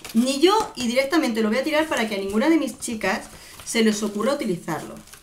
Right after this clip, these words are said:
Porque esto es un, una crema bronceadora, lon-, loción con bronce-, con, ah,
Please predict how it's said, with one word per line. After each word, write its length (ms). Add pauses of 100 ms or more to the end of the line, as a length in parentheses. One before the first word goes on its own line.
(300)
Porque 220
esto 160
es 180
un, 140 (340)
una 360
crema 460
bronceadora, 1040 (360)
lon-, 380 (180)
loción 640
con 260
bronce-, 540
con, 180
ah, 300